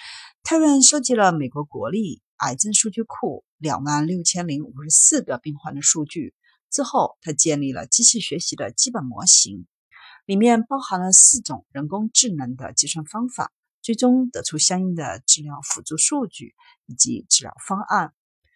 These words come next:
Kevin 的初中老师因为癌症去世，这使得十六岁的男孩开始想要了解并征服这种夺人性命的疾病。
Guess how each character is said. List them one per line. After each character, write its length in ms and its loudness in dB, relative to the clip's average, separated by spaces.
Kevin 280 2
的 120 4
初 160 0
中 160 0
老 220 -2
师 480 4
因 140 -2
为 140 2
癌 240 -8
症 200 -6
去 300 -2
世， 320 4
这 100 -10
使 180 4
得 120 -6
十 160 4
六 180 4
岁 140 0
的 100 -6
男 100 0
孩 380 -2
开 160 -10
始 140 6
想 220 2
要 100 -16
了 300 -14
解 240 -2
并 300 -2
征 240 -2
服 180 -12
这 140 -6
种 180 -10
夺 200 -2
人 200 -2
性 340 2
命 200 -2
的 120 -18
疾 160 0
病。 220 -14